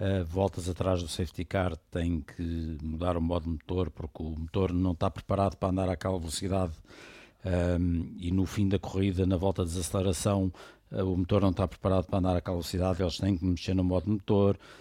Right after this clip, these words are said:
Ehm, epá, a partir de dois mil e vinte e um, o motor tem que estar preparado para andar a qualquer velocidade, amanhem-se, façam como quiserem. E as equipas têm engenheiros, têm recursos, têm inteligência suficiente para arranjar um motor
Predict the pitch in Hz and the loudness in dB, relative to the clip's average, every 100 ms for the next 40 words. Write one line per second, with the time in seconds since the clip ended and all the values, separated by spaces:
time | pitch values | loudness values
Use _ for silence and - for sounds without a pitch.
0 | - _ 110 107 107 104 104 101 - _ | -20 _ 2 4 4 4 2 0 -6 _
1 | _ _ - - 117 - _ _ _ _ | _ _ -10 0 2 2 _ _ _ _
2 | _ _ _ _ - - 92 120 107 107 | _ _ _ _ -2 0 0 0 2 2
3 | 98 113 101 107 98 107 110 120 - 107 | 4 2 2 0 0 2 4 4 2 -2
4 | 104 117 107 113 101 110 - - 107 110 | 0 2 0 0 0 -2 0 0 2 2
5 | 113 104 113 110 - 120 98 117 104 104 | 0 2 2 0 0 2 2 0 -2 -4
6 | - 98 104 107 - _ 104 98 87 85 | -2 2 2 2 -4 _ 0 2 2 2
7 | 76 - - - _ - 107 - 110 107 | 0 -4 -12 -16 _ 0 0 2 0 0
8 | 95 101 87 90 80 78 - - - - | -2 -2 -4 -4 -4 -6 -10 -20 -16 -8
9 | 95 101 92 90 95 110 90 107 101 82 | -2 0 0 -4 -4 -4 -2 0 2 0
10 | 85 95 107 95 - - - - - 101 | 0 2 2 0 -8 -18 -20 -20 0 4
11 | 98 - - 117 120 - - - - - | 4 0 2 4 4 0 -12 -16 -20 -6
12 | - 107 104 95 98 101 113 117 - 98 | 2 4 4 2 -2 0 0 -2 -4 -6
13 | - 104 107 - 110 101 101 101 101 92 | -4 0 0 0 0 2 2 2 2 2
14 | 101 90 | 0 0